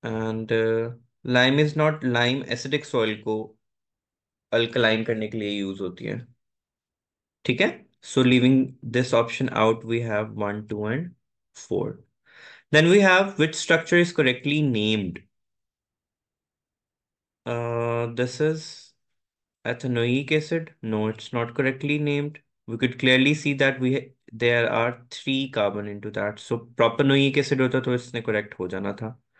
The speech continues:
Uh, ethene, no, it's ethane because there is no double bond in between. And then ethanol, yes, this is somehow correct. And propane, no, it's not propane, it's propene.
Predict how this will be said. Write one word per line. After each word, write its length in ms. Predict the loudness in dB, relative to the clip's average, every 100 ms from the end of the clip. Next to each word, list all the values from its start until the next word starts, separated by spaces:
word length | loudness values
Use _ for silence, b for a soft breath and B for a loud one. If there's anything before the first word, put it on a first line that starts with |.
| B B B B B B B B 0
Uh, 600 | 4 6 6 6 6 4
ethene, 760 | 0 -2 0 4 4 4 2 -2
no, 340 | -6 2 4 4
it's 220 | 0 -6 -8
ethane 680 | -8 -2 2 2 2 -2 -8 _ _ -12
because 400 | -2 4 4 4
there 100 | 0
is 120 | 2
no 100 | 0
double 340 | 0 0 0 -2
bond 240 | -2 -4
in 140 | -6
between. 580 | -8 -10 -8 -8 -8 -14 _ _ _ _ _ _ _ _ _ _ _
And 340 | -2 2 2 2
then 180 | 2 2
ethanol, 760 | 0 -2 0 0 4 4 2 0
yes, 360 | -4 -4 -4 -4
this 240 | -8 -6
is 100 | -6
somehow 360 | -2 -2 0 0
correct. 500 | 0 0 -2 -8 -20 _ _ _ _
And 640 | -6 -2 -2 -2 -2 -6 -12 _
propane, 580 | -2 0 0 -2 -2 -2
no, 160 | -2 -4
it's 240 | -6 -8
not 240 | -8 -8
propane, 460 | -4 -4 -2 -6 -4
it's 180 | -6 -10
propene. 760 | -2 -2 -2 -4 -2 -2 -6